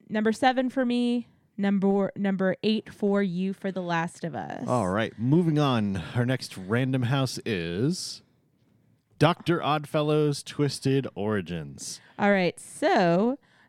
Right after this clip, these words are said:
Speaker 1: Doctor Oddfellow's Twisted Origins. Your soul is a price he's willing to pay. You won't be able to resist going inside Doctor Oddfellow's menacing menagerie of twisted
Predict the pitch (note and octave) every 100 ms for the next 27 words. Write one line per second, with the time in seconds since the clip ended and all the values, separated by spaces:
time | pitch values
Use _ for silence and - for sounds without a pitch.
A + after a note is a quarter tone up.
0 | - F#3+ G3 C4 - G3 G#3 - A3+ A#3
1 | A#3 - G3 F#3+ G3 - F3+ A3 A3 F#3
2 | E3+ D#3 D3+ - - F3+ E3+ - - F3+
3 | A3+ C4 - A3 F#3 E3+ - - F3 A3
4 | C4+ - G3+ F#3 E3 E3 F3 G#3+ A#3+ A3+
5 | B3+ - G3 D#3 C#3+ F#3+ - _ _ _
6 | _ _ _ _ _ _ _ _ _ -
7 | D4 F4 D4+ A#3+ A#3+ A#3+ - A3 G#3 -
8 | F3+ F#3+ E3+ G3+ G#3 - - F3+ F#3+ F#3+
9 | G3 F3 E3+ E3+ - - F3 F3 - F#3
10 | F#3+ F#3 - _ _ _ F#3 F3+ A#3 C#4
11 | - D4+ D4 D4 C#4 - G3 F#3+ F#3+ G#3
12 | G3+ F#3+ F3+ F3 F3+ - E3 - - A#3
13 | - C4+